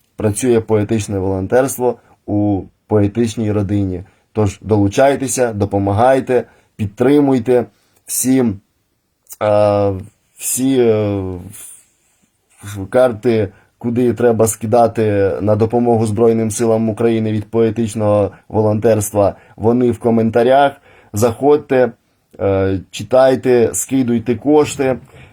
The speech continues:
Е, якщо ви хочете, ви можете скидувати своїм волонтерам, кому ви довіряєте, кого ви знаєте, але все одно допомагайте, підтримуйте наші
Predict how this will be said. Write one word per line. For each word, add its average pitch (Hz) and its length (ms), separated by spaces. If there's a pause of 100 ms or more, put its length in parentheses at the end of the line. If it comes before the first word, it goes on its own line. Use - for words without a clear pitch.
(120)
Е, 95 160
якщо 120 420
ви 123 120
хочете, 117 600
ви 104 120
можете 117 360
скидувати 107 800 (280)
своїм 123 560
волонтерам, 123 800 (260)
кому 120 280
ви 117 160
довіряєте, 113 960 (320)
кого 113 260
ви 107 100
знаєте, 117 600
але 113 300
все 104 220
одно 107 440
допомагайте, 113 800
підтримуйте 107 720
наші 107 440